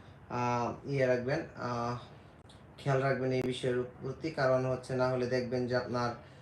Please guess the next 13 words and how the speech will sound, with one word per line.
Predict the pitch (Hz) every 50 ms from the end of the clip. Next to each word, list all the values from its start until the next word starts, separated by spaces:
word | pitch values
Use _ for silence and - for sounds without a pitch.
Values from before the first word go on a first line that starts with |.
| - - -
খামারের | - 143 135 139 135 131 127 127
অবস্থা | 127 127 123 127 127 127 - - 131 123 - - - -
খারাপ | - - 135 131 127 127
হয়ে | 135 127 127
গেছে, | 127 131 -
কারণ | 143 - 135 131 131 127
ডিমের | 127 131 135 135 143 139 135
পাখিতেই | - 139 135 - - 131 - 139 135 139 151 160 165 - 123
বেশিরভাগ | 123 135 127 - - 131 117 120 - - - - - -
সময় | - 127 127 131 135 131
এই | 123 131 123 -
সমস্যাটা | - 127 127 123 123 - 123 - 123 127
হচ্ছে। | 123 123 113 - - - 104 98